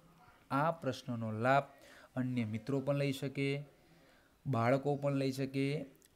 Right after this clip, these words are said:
આ ક્વિઝ બનાવવાનો મુખ્ય હેતુ એ છે કે બાળકોની અંદર, મિત્રોની અંદર સામાન્ય જ્ઞાનની અંદર વધારો થાય અને સરકાર તરફથી જે લેવામાં આવતી પરીક્ષાઓ છે એની અંદર પણ આવા પ્રશ્નો પૂછાતા હોય છે,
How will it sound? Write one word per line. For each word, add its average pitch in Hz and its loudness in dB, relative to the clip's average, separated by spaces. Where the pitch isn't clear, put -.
આ 135 2
ક્વિઝ 165 -6
બનાવવાનો 160 2
મુખ્ય 139 -2
હેતુ 120 -2
એ 135 4
છે 104 -8
કે 180 -2
બાળકોની 151 2
અંદર, 165 0
મિત્રોની 147 -2
અંદર 147 0
સામાન્ય 127 -2
જ્ઞાનની 120 -2
અંદર 110 -4
વધારો 113 0
થાય 147 4
અને 135 -4
સરકાર 135 -2
તરફથી 143 -2
જે 123 -2
લેવામાં 117 0
આવતી 110 -6
પરીક્ષાઓ 120 -2
છે 107 -8
એની 160 0
અંદર 135 0
પણ - -8
આવા 120 4
પ્રશ્નો 127 -2
પૂછાતા 170 8
હોય 107 2
છે, 101 -6